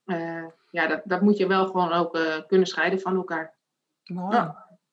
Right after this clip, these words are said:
Speaker 2: Ja, mooi. Mooi gesprek weer zo, hè?
Speaker 1: Ja, tof, hè?
Speaker 2: Ja,
Speaker 1: Gaat
Speaker 2: dat is
Speaker 1: leuk
Speaker 2: toch
Speaker 1: zo.
Speaker 2: grappig. Ja,
Speaker 1: Ja.
Speaker 2: dat is, eh, dat, eh, en ik hoop dat het de mensen ook geïnspireerd heeft, hè? Dus, eh, als je
Speaker 1: Mhm.
Speaker 2: merkt van, nou,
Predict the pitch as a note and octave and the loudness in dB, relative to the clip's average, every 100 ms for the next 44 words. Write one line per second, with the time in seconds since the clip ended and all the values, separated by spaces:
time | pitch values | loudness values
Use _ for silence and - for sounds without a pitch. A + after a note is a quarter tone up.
0 | _ _ A#3+ D#4+ D#4+ G#3 D4 G3 F#3+ C#4 | _ _ -10 -6 -4 -2 -2 -4 -4 -4
1 | C4+ - C#4 - A#3+ F3+ D#3 C#3+ A3 - | -6 -8 -6 -6 -6 -2 -2 0 -2 -4
2 | _ _ _ G#4 A4 - - G#4 - D#4 | _ _ _ 2 2 0 0 2 4 2
3 | G#4+ - - D4 D4+ D#4 G4 F#4+ - E4 | 0 -4 -10 -2 2 6 8 8 8 6
4 | - G3 A3 - D4+ G#3 E4 G3+ F#3 F#3 | 6 4 2 -6 -2 4 4 4 0 -2
5 | G#3 A#3 G#3+ G#3+ G#3 G#3 G#3 G#3+ - G3+ | -2 -2 -4 -2 -2 -4 -4 -6 -4 -4
6 | G3 G3 G2 - - - A#3+ A#3+ B3+ A3+ | -4 -6 -8 -12 -20 -8 -4 0 2 2
7 | G#3+ A#3+ A3 A3+ A3+ G3 - F#3+ G3 - | 0 2 2 4 2 0 0 -4 -4 -2
8 | F#3 E3 G3+ A3+ B3 C4+ - C4 B3+ F#3+ | -4 -2 -2 -2 -2 -4 -4 -4 -2 -4
9 | - F#3 F3 F3+ F3+ G#3+ A3 C4 F3+ F3+ | -6 -8 -6 -4 0 0 2 0 0 -6
10 | - F3+ F3+ E3 | -10 -6 -4 -6